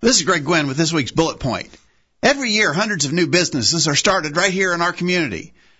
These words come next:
The Chamber of Commerce gladly reports on these new ventures in an effort to demonstrate that our local economy is healthy and growing. What they don't report quite so openly is that nearly an equal number of businesses close their doors each year.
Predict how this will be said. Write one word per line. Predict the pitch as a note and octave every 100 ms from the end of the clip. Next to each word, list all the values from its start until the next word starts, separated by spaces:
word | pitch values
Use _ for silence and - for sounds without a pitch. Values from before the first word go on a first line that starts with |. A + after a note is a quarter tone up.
| _
The | C3
Chamber | A#3+ C4+ A#3+
of | D#3+
Commerce | F#3+ A3 F3+ D#3+
gladly | D#3+ F3 A3+ G#3+
reports | E3 - A3 A3 F3
on | D3+
these | D#3 D3+
new | D#3+ C3+
ventures | D3+ D#3+ G#3 F#3
in | D#3+ D#3+
an | E3+
effort | A#3 A3
to | D3+
demonstrate | C#3+ A3 G#3 - F3+ G#3
that | D#3
our | D3
local | E3 A#3 G#3
economy | E3 F#3+ A3 A3+
is | D#3+ A2+
healthy | G3 G#3+ A#3 F#3+
and | E3
growing. | D3 D#3+ A2+ - - _ _ _ _
What | F#3
they | G#3
don't | G3 B3 C#4
report | G3+ C#3+ G3+
quite | F3 E3+ -
so | D3+
openly | D#3+ D#3+ D#3+ G3+
is | F3
that | D#3 C#3
nearly | F#3+ G#3+ G3
an | E3 G#3
equal | C4 B3+ G#3+
number | F3+ E3
of | D#3 C#3+
businesses | E3+ E3 F#3+ G#3 -
close | - B3 C#4 G#3 C#3
their | C#3+ C#3+
doors | C#3+ B2+ A2+
each | B2 -
year. | A#2+ D2+ -